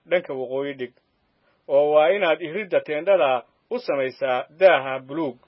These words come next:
iyo guduud iyo casaan iyo maro wanaagsan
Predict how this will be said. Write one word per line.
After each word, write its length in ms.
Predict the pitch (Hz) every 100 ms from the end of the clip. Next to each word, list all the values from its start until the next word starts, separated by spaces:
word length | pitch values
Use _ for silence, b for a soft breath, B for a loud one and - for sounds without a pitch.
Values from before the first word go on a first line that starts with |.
| _
iyo 200 | 135 131 131
guduud 400 | 139 170 139 - -
iyo 180 | 127 123
casaan 500 | 123 - 156 120 113 _ _ _ _ 147
iyo 280 | 294 190
maro 320 | 175 147 151 170 - _ _ _ _
wanaagsan 640 | 139 143 139 131 170 165